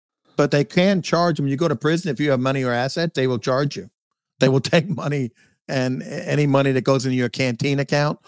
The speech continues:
will go straight to the prison. So they can get you for cost of, um,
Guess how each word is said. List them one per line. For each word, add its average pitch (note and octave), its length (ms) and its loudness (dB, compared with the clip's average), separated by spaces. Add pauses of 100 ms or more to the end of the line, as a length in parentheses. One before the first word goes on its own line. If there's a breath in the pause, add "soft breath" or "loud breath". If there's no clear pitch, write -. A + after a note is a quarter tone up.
(160 loud breath)
will C3 100 2
go B2+ 160 4
straight C3 320 0
to A#2+ 100 -2
the A2+ 80 -4
prison. A#2+ 400 -2 (760)
So B2+ 240 2
they C#3+ 160 2
can F3 260 2
get D#3+ 220 -2
you C#3+ 80 -4
for B2+ 160 -8
cost B2+ 340 -2
of, A#2+ 220 -2
um, A2+ 340 0